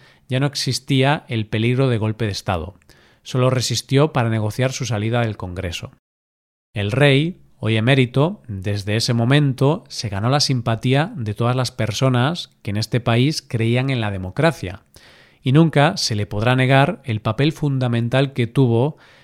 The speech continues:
en un momento en el que la democracia era la única salida, y que era tan frágil que quizá, si no llega a ser por su actuación,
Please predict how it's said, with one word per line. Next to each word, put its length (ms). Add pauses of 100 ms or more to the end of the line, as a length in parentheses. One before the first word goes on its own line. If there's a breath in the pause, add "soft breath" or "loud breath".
en 180
un 80
momento 720
en 120
el 200
que 120
la 100
democracia 800
era 180
la 120
única 280
salida, 560 (440 soft breath)
y 140
que 180
era 280
tan 280
frágil 760 (280)
que 160
quizá, 580 (400 soft breath)
si 320
no 120
llega 260
a 40
ser 320
por 140
su 120
actuación, 720